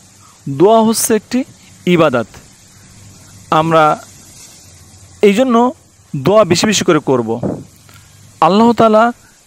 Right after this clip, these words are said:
তাদের উপর খুশি হন, তাদের সম্মান বৃদ্ধি করে দেন যারা বেশি বেশি করে দোয়া করে, আর আল্লাহ তাআলা তাদের উপর রাগান্বিত হন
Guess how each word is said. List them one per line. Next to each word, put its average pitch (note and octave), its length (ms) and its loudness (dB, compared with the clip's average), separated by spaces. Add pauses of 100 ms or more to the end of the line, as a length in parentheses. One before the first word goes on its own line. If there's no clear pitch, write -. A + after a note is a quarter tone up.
(500)
তাদের F3+ 280 0
উপর G#3 400 0 (340)
খুশি G#3+ 360 0
হন, F#3+ 340 0 (100)
তাদের F3 220 -2
সম্মান F#3 500 -4
বৃদ্ধি F#3+ 280 -6
করে G3 200 -2
দেন E3 260 -8 (300)
যারা D3 240 0
বেশি C#3+ 200 -8
বেশি F3 200 -4
করে D3+ 160 0
দোয়া B2+ 220 0
করে, A#2+ 260 -8 (760)
আর C#3+ 260 2 (580)
আল্লাহ G3+ 260 0
তাআলা G#3+ 360 0 (480)
তাদের D#3+ 280 0
উপর C#4 280 0
রাগান্বিত F#3 440 0
হন F3 360 -2